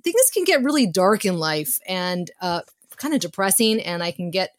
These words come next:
kind of down and, uh, pessimistic. And honestly, Star Wars brings that back, uh, brings my optimism back, and the Star Wars community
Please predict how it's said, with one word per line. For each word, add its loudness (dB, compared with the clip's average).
kind 2
of 0
down 2
and, -4
uh, -6
pessimistic. 4
And 0
honestly, 2
Star 4
Wars 4
brings 8
that 2
back, 2
uh, -14
brings 6
my 2
optimism 2
back, 0
and 0
the 2
Star 4
Wars 2
community 2